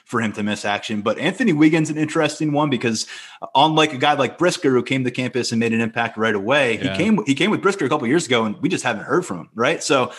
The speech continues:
Speaker 1: so that's somebody that,
Speaker 2: Yeah,
Speaker 1: that
Speaker 2: JUCO guy, so people know. Yeah,
Speaker 1: yeah, out of Lackawanna, and then Eric
Speaker 2: Yeah.
Speaker 1: Wilson was an all Ivy League guard at Harvard, but they didn't play last year. So, you know, he's got one year to work with here at Penn State.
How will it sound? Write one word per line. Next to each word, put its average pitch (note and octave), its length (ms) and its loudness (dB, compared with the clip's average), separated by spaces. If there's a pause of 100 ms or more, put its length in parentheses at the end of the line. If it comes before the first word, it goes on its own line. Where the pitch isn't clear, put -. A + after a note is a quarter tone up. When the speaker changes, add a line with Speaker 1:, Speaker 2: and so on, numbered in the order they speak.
(240)
Speaker 1:
so C#3+ 160 0
that's D3+ 240 2
somebody D3 320 4
that, C3 100 6
Speaker 2:
Yeah, D3+ 140 6
Speaker 1:
that B2+ 60 0
Speaker 2:
JUCO D3+ 420 6
guy, A2 180 2
so G#2+ 160 0
people G#2+ 300 0
know. F#2+ 240 0
Yeah, F2 260 -4
Speaker 1:
yeah, C#3 240 2
out C3+ 300 2
of C#3 60 2
Lackawanna, C3 480 2
and C3+ 180 0
then C#3 100 2
Eric C#3+ 240 4
Speaker 2:
Yeah. C3 60 -2
Speaker 1:
Wilson D#3 320 2
was B2+ 100 2
an B2+ 80 -2
all B2 220 4
Ivy A#2+ 260 2
League A2+ 240 -2
guard B2+ 260 2
at A#2+ 100 0
Harvard, C3+ 500 2
but A#2+ 100 -4
they C#3+ 120 0
didn't C#3 200 0
play A2 140 0
last G#2+ 320 0
year. G#2+ 180 2
So, A#2+ 380 0
you A2+ 80 -6
know, A2+ 100 -2
he's D3+ 300 0
got C3+ 240 -2
one C3 320 0
year C3 160 2
to B2+ 120 -6
work B2 280 -2
with G#2+ 160 -4
here A2 160 0
at G2+ 120 -6
Penn A2+ 160 -2
State. A2 360 -2